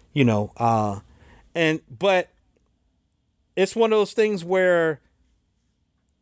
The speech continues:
even, like, with Amanda Waller, where she feels like,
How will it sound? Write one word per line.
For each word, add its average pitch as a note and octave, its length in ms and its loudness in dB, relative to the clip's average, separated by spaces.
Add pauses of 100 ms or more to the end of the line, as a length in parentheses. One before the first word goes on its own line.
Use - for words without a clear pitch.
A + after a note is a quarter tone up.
even, B3 260 0
like, A#3 200 0
with A3 120 0
Amanda F#3+ 380 0
Waller, D#3+ 460 0
where C#3+ 260 -2
she - 160 -12
feels F#3+ 340 -4
like, E3+ 360 0